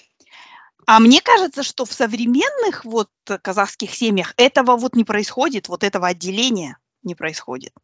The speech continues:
И, ну вот, и мне кажется, вот это вот проблема. То есть я не говорю, что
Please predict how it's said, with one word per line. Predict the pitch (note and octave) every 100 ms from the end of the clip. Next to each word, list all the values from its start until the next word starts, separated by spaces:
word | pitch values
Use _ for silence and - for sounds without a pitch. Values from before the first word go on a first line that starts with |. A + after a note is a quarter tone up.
| _ _ _ - - - -
И, | F3+ F#3+ G3+ G#3 G3+ G#3 G3+ G#3 G3+
ну | G#3+
вот, | G3 G3 F#3+
и |
мне | F#3 F#3+
кажется, | A3+ A#3 G3+
вот | F#3+
это | C#4 F4
вот | G#3+ -
проблема. | F3+ F3 G3 A#3+ D#3+ - _ -
То |
есть | G#3+ -
я | A3 A#3
не | A#3
говорю, | A3+ A#3 E4
что | B4+ - C#4+